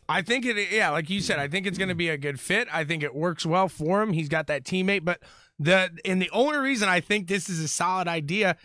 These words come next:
is because if you look down the line, you see what's happened in the past with Pat O'Ward. I mean, you, that guy on your team, you, you, he was tried to, to make that Red Bull run,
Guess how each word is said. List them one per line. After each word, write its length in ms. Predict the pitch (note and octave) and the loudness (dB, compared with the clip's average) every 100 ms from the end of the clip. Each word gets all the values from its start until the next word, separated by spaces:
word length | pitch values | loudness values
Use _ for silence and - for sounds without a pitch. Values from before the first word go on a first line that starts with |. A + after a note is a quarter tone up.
| - - | -18 -4
is 220 | D#3 D3 | -2 0
because 460 | D#3+ D3 F3 E3+ D3+ | 0 2 2 2 2
if 200 | E3 C#3+ | 0 2
you 120 | D3+ | 2
look 240 | D#3 G#3 | 4 2
down 260 | G#3 G3+ G3+ | 4 4 4
the 80 | E3+ | 2
line, 420 | E3 F#3 F#3+ G3 - - | 0 2 0 0 -6 -10
you 200 | E3+ D#3 | -2 0
see 280 | - - G#3+ | 2 4 4
what's 240 | A3 G3 | 6 4
happened 380 | - F#3 F3 E3+ | 2 0 2 2
in 80 | E3+ | 2
the 80 | C#3+ | 2
past 400 | - E3 F3 D3+ | 0 0 0 0
with 140 | C#3 | 0
Pat 240 | - E3+ E3 | 4 4 6
O'Ward. 500 | C#3+ G#3 B3+ E3 - - - | 4 4 4 2 -2 -14 -6
I 40 | D#3 | -2
mean, 120 | D3+ | 0
you, 140 | D#3 D3+ | 0 0
that 220 | D#3 D3+ | 0 2
guy 220 | E3 F#3+ | 2 2
on 300 | D#3+ F#3 G3 | 0 0 0
your 120 | C#3 | 0
team, 400 | B2+ G#3+ B3+ F3 - - _ | -2 0 2 2 -2 -16 _
you, 180 | E3+ G#3 G#3 | 4 4 6
you, 280 | F3 F#3+ F#3 | 4 6 4
he 240 | F3+ F#3 | 4 6
was 160 | G3+ E3+ | 6 6
tried 280 | - G#3 F3+ | 4 4 6
to, 320 | E3 D#3+ D#3+ | 6 4 2
to 160 | - F3 | 2 4
make 220 | F#3 F#3 | 4 4
that 180 | D3+ D#3 | 2 4
Red 200 | A3+ A#3+ | 4 6
Bull 200 | C#3 C3+ | 4 4
run, 260 | B2 G2 | 2 0